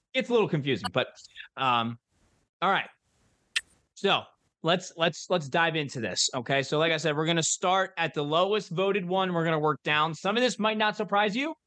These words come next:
but some of it might. And, like, I did not write names down to this. So I will say that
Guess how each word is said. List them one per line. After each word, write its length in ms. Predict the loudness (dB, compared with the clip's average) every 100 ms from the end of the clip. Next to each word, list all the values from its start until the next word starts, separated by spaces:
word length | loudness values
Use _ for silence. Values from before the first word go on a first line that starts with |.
| _ _ _ _ _ -8
but 120 | -2
some 160 | 0 2
of 60 |
it 80 | 0
might. 160 | -2 -4 _ -2
And, 300 | 2 2 -2 -10 -20 _ 0
like, 200 | 0 0
I 160 | -2 0
did 140 | 0
not 200 | 2 0
write 240 | 0 -2 0
names 320 | -2 0 0
down 240 | 2 2 0
to 120 | -2
this. 300 | 0 0 -4
So 560 | -6 -2 2 2 0 -2 _ _ _ _ _
I 180 | -2 0
will 240 | 0 0
say 280 | -2 0 0
that 180 | 2 -2